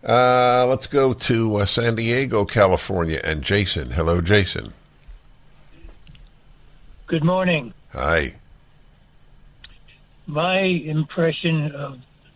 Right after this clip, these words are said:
Speaker 2: the war is, yes, we need to support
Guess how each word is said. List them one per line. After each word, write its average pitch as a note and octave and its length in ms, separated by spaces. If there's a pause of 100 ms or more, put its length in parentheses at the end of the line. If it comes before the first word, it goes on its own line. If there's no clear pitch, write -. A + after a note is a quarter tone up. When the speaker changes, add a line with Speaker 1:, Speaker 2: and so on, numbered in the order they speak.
(120)
Speaker 2:
the D#3 80
war D#3 340
is, C#3 280 (600)
yes, E3 260 (120)
we E3+ 100
need E3+ 300
to F3 80 (100)
support E3+ 440